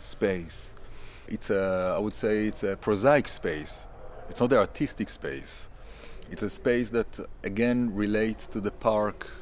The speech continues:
to the everyday activity, to the quotidienne. Once you penetrate the galleries, you are in basically a, a, a second set of places, which are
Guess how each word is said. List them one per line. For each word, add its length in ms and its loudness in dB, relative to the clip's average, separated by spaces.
to 100 -2
the 320 2
everyday 440 2
activity, 580 -4
to 120 -6
the 320 -2
quotidienne. 580 -2
Once 400 0
you 680 2
penetrate 640 2
the 680 -8
galleries, 840 4
you 160 -2
are 120 2
in 300 -2
basically 340 0
a, 200 0
a, 280 -4
a 40 -2
second 480 2
set 400 4
of 200 -4
places, 520 0
which 180 -6
are 240 2